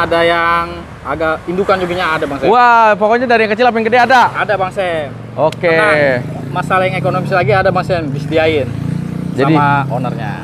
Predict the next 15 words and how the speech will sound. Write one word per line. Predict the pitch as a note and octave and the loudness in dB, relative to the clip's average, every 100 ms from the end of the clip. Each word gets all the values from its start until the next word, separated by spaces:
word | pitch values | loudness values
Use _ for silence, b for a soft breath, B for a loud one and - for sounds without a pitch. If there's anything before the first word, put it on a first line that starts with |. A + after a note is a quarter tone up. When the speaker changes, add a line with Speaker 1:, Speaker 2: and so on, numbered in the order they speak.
| A#2 | -2
Speaker 2:
banyak | D3 D#3 | 0 2
yang | D#3 | 0
ekonomis | D3+ D3+ D#3 | 0 0 0
ya? | B2+ A#2 A#2+ | 0 2 0
Speaker 1:
Banyak, | - D#3+ D#3 | -2 -6 -6
Bang | B2+ | -8
Sam. | B2+ C3 | -8 -2
Speaker 2:
Jadi | E3 F#3 | 2 2
ini | G#3+ | 2
salah | G#3 F#3 | 2 2
satu | F3+ F3 G#3 G#3 G3 | 2 0 2 2 2
nursery, | F#3 F#3 F#3 E3 E3+ F3+ A3 C4 C4 C4 B3 | 2 2 2 0 0 0 0 -2 -2 -4 -6
eh, | D#3+ - F3+ F#3 F#3 F3+ F3+ F3 | -8 0 4 6 6 6 4 2
yang | F3+ F3+ F#3 F#3 | -2 -2 -4 -6
stok | - | -2